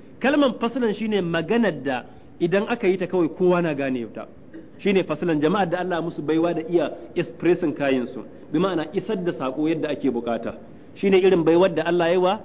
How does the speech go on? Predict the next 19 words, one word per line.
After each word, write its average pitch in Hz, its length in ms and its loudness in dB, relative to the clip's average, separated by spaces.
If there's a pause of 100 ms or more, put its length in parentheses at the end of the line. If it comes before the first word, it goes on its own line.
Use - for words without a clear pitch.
Dawud 151 260 -2
alaihi 143 240 -2
salam 135 300 0
da 143 60 2
yace, 180 300 2 (360)
"Wa 147 120 0
shaddadna 180 420 2
mulkahu 185 460 2
wa 160 100 2
atainahu 175 480 -2
al-hikmata 208 720 -4 (340)
wa 147 140 -2
fasla 180 320 -2
al-khitab." 135 500 -2 (400)
To 175 80 2
wannan 214 180 6
shine 185 200 0
fasl 190 300 -4
al-khitab. 139 460 -4